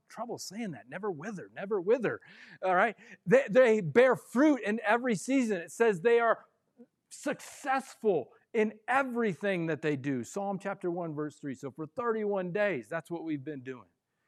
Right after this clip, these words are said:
If you're like, "I don't know what this is," just get in your Bible for the next fourteen days.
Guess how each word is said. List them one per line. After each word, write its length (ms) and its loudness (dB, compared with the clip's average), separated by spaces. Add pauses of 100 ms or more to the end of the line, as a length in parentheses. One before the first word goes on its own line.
(280)
If 180 -6
you're 120 0
like, 160 -4
"I 100 -4
don't 100 -2
know 140 -4
what 160 -8
this 200 -8
is," 220 -10 (100)
just 200 -10
get 100 -6
in 100 -6
your 120 -4
Bible 340 -4
for 140 -14
the 80 -8
next 320 -8
fourteen 500 -4
days. 500 -12